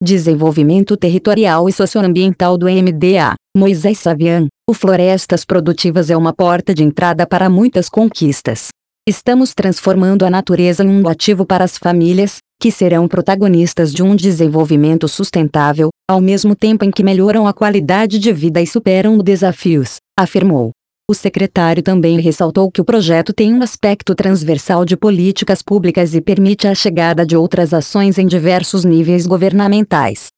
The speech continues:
Aqui entram créditos como o Plano Safra da Agricultura Familiar, a Política de Garantia de Preços Mínimos da Sociobiodiversidade, P G P M bio, além de outras iniciativas de prefeituras e estados.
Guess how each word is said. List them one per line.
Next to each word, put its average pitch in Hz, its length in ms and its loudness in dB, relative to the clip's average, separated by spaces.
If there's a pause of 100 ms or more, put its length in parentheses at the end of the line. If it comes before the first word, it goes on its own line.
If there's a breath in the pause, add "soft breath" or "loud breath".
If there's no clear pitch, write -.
(300)
Aqui 190 300 -2
entram 190 420 0
créditos 185 560 -2
como 196 240 2
o 196 60 -2
Plano 208 320 2
Safra 165 360 -2
da 180 100 0
Agricultura 185 680 0
Familiar, 190 600 0 (200)
a 185 80 0
Política 190 580 0
de 180 120 -2
Garantia 151 480 0
de 156 100 -4
Preços 185 500 -2
Mínimos 220 400 2
da 202 140 2
Sociobiodiversidade, 175 1400 0 (180)
P 240 140 2
G 175 180 0
P 165 160 -4
M 180 320 2
bio, 185 260 0 (220)
além 180 320 2
de 160 140 0
outras 175 320 0
iniciativas 165 680 0
de 160 120 -4
prefeituras 180 640 0
e 202 100 2
estados. 127 640 -4